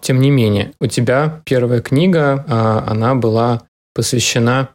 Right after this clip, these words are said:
ну, наверное, в общем можно сказать, что инклюзии в целом. Как ты смотришь сейчас? Вот прошло много времени достаточно, ну, там, условно, шесть лет.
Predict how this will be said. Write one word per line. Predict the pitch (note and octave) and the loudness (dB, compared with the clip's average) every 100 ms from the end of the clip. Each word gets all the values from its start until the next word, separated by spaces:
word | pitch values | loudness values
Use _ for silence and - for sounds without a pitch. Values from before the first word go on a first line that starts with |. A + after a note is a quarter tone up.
| - | -2
ну, | D3+ C#3 | -2 0
наверное, | C3 C3+ D#3+ F3 C3+ | 0 2 0 0 0
в | C3 | 0
общем | D3+ - B2 | 0 0 2
можно | A#2 A#2 | 2 0
сказать, | - C#3+ | 0 -2
что | - B2 | -2 -2
инклюзии | A#2 C3+ C3 A2 A2 | 0 0 0 2 0
в | - | -2
целом. | - A#2 G#2 G2 - | -2 0 -2 -6 -6
Как | - D#3 - - - | -4 -4 -6 -8 -4
ты | C3+ | -2
смотришь | - C#3 B2 G2+ G#2+ | 0 0 0 -2 -2
сейчас? | - G#2 - G2 - | -4 -4 -2 -2 0
Вот | G#2+ - | -2 -2
прошло | - A2+ - D#3+ | -2 -2 0 0
много | C#3+ C3 C3+ A#2+ | 0 2 0 0
времени | A#2 C3 F#3 E3+ | 0 0 2 0
достаточно, | A2+ A2+ A#2 G2+ - A2+ | 0 -2 -2 -4 -2 0
ну, | A#2+ A2+ | 0 0
там, | G#2+ - | -4 -6
условно, | G#2 A#2 G#2 G2+ | -6 -4 -2 -2
шесть | B2 A2+ - | -2 -2 0
лет. | A#2 G2+ | 0 0